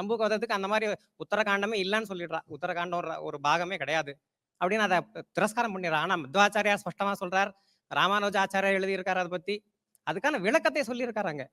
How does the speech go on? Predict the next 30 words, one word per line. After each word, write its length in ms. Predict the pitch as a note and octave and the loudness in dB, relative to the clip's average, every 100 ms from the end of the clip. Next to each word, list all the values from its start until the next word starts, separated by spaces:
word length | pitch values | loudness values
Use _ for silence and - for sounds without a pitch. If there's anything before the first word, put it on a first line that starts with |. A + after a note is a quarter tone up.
| _ _ | _ _
அந்த 220 | D3+ F#3+ | -6 -2
விளக்கத்தை, 420 | F#3 G#3+ B3 A#3+ F#3+ | 0 0 0 -4 -6
இப்ப 120 | F3 | -4
நம்ம 180 | E3+ D#3 | -2 4
பாலாஜி 360 | F#3 G3+ G3+ | 6 6 4
சுவாமி 240 | G3 F#3 G3+ | 0 -4 -4
சொன்னார் 300 | E3+ E3+ C#3+ | -4 -4 -4
காத்தால, 320 | D3+ D3+ C3 - | -2 -4 -6 -10
சம்பு 280 | _ D#3+ E3 D3+ | _ -6 -4 -4
கவதத்துக்கு 400 | C#3+ C#3+ D#3 C#3 | -4 -6 -8 -10
என்ன 140 | C3+ C3 | -10 -12
அப்படின்னு. 340 | B2 B2 B2 _ _ - - _ _ _ _ _ _ _ _ | -14 -18 -20 _ _ -20 -20 _ _ _ _ _ _ _ _
இந்த 80 | G3 | 0
மாதிரி 160 | B3+ B3+ | 2 2
அதுக்கான 320 | G#3+ A#3+ B3 | 2 0 0
விளக்கங்கள், 560 | G#3 B3+ A#3 B3+ B3 C4 A#3 A#3+ _ - | 0 0 -2 0 0 0 -4 -10 _ -14
உத்தரங்கள் 480 | F3 A3+ A3 G#3+ | -2 0 2 0
இருக்கிறது. 480 | G#3+ A3 A3+ G#3+ G3+ C#4 - _ _ - | 0 -2 -2 -2 -4 -8 -12 _ _ -8
அந்த 180 | G3+ A3+ | 0 2
உத்தரங்களை 600 | G#3 G#3+ C4 C4 B3+ C#4 D4 - _ | 2 2 2 4 2 2 0 -6 _
ஜனங்களுக்கு 680 | C#3+ G3+ D4+ C#4 C4 C4+ B3+ A3+ F3+ | -2 0 2 2 0 2 0 0 -2
நீங்கள் 280 | G3 G3 | 0 0
கொண்டு 220 | F#3 G#3+ A#3+ | 0 -2 0
போய் 140 | A#3+ | 0
சேர்க்க 240 | G#3 G3+ | -2 -4
வேண்டும் 240 | G3+ F#3+ F#3 | -4 -4 -4
என்று, 420 | F3 F#3+ F3 C#3+ | -4 -2 -2 -4
அது 200 | C3+ C#3+ | -4 -4
என்னோட 180 | D3 C#3 C3 _ - | -2 -2 -6 _ -4
இளைஞனா, 440 | E3 A#3 A#3+ A#3 | 2 2 4 2